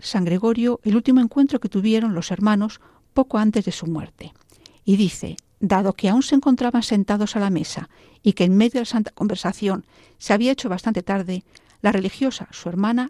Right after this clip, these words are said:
le rogó lo siguiente: "Te suplico que no me dejes esta noche, para que podamos hablar un poco de los gozos de la vida celestial hasta el amanecer".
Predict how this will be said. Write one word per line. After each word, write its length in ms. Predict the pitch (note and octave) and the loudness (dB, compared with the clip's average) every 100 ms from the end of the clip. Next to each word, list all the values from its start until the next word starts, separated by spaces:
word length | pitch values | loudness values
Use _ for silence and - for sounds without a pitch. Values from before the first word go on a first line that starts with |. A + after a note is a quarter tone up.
| - | -4
le 140 | G3 | -4
rogó 260 | F#3+ F#3+ G3 | -2 0 0
lo 100 | F3 | -2
siguiente: 580 | - F3 F3 D#3+ D#3 - _ _ _ _ _ _ | -6 -8 -8 -8 -12 -16 _ _ _ _ _ _
"Te 100 | A3+ | 0
suplico 500 | - G#3+ C4 C4+ C#4+ | 0 2 0 2 -2
que 160 | - G#3 | -2 0
no 120 | A#3 | 2
me 100 | A#3+ | 0
dejes 280 | F#3 E3+ F3 | -2 -6 -8
esta 200 | - F3 | -6 -4
noche, 380 | E3+ - E3 - _ _ | -6 -8 -16 -18 _ _
para 180 | F#3+ F#3 | -2 -2
que 120 | F#3+ | -2
podamos 420 | F#3+ G3+ B3+ C4 | -4 0 0 0
hablar 220 | B3+ B3+ A#3+ | -4 -2 -2
un 80 | |
poco 320 | A3 C4+ C4 A#3+ | 0 -2 0 -2
de 80 | |
los 160 | F#3 - | -2 -2
gozos 320 | B3 - C4+ | -4 -4 -4
de 80 | G3 | -4
la 60 | F3+ | -2
vida 200 | G3+ F#3 | -2 -2
celestial 600 | F3 - - G3 G3 - - _ | -8 -12 -8 -4 -4 -6 -16 _
hasta 240 | - - F#3 | -6 -4 -4
el 60 | |
amanecer". 540 | E3 D#3+ D#3+ - B2 | -4 -4 -8 -12 -16